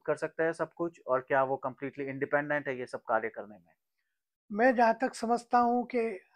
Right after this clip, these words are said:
Speaker 2: हमारे जो परिवार के बु-, बुजुर्ग लोग हैं, दंपतियाँ हैं, वो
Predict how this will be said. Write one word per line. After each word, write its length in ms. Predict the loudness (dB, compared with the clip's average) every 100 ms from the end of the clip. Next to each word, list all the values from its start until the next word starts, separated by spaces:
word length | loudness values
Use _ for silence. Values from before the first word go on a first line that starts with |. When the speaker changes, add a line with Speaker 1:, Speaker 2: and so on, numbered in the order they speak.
| -10
Speaker 2:
हमारे 340 | 0 2 2 0 _ _ _ _ _ _ _ _ -8
जो 560 | 2 6 6 4 -4 _ _ _ _ _ _ _ _ _ -6
परिवार 440 | -2 4 6 6
के 240 | 6 4 4 0 _ _ _ -12
बु-, 220 | -10 -10 -4
बुजुर्ग 460 | 2 8 10 10 6
लोग 320 | 8 6 6
हैं, 260 | 2 -2 -8 _ _ _ _ _ -6
दंपतियाँ 600 | -4 -2 -4 -2 -2 0
हैं, 300 | -4 -6 -10 _ _ _ _ -2
वो 400 | 4 4 2